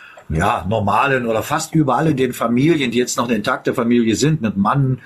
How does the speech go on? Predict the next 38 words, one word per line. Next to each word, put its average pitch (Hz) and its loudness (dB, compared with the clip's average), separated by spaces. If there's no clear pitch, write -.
Frau 123 0
und 113 -4
Kindern, 135 2
wer 170 2
hat 240 0
denn 220 2
da 151 2
das 120 -2
Sagen? 113 0
Wer 147 0
ist 202 -2
denn 214 -2
da 185 2
der 147 2
Hauptfeldwebel 117 0
zu 104 -2
Hause? 92 0
Das 202 0
sind 262 0
schon 220 2
die 143 2
Mädels, 117 0
ja, 120 0
und 190 0
die 180 4
haben 202 0
das 220 0
schon 254 0
mitbestimmt, 147 0
wer 123 2
da 117 0
wo 117 0
was 107 -2
macht. 98 -2
So 180 4
ist 202 -2
das 208 0
nicht. 226 2